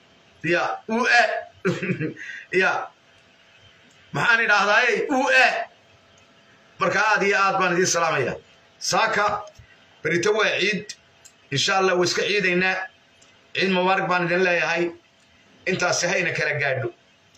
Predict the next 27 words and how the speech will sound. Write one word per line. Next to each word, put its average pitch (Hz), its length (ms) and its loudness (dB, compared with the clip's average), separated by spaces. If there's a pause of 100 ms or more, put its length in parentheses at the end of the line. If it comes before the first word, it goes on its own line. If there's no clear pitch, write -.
(120)
Intaas 190 560 -2 (1120)
hayna 180 240 0
kala 160 240 -2
gaadho. 135 360 -2 (1080)
Marka 165 200 -2
aad 180 260 2
iyo 185 140 2
aad 170 180 0
baan 170 180 0
idiin 160 140 -2
salaamayaa. 147 460 0 (100)
Aad 151 220 -2
iyo 151 140 -2
aad 165 280 0
baan 151 140 -2
idiin 151 160 -2
salaamayaa. 147 540 0 (1400)
Intay 185 260 -2
soo 233 260 2
gelisay 156 320 0
uun 120 240 -2
waa 156 140 0 (100)
odayaasha 160 720 0 (180)
xaabadaran 170 600 0
sii 156 220 0
wada. 123 360 -2 (1300)
Cabanayana. 175 560 0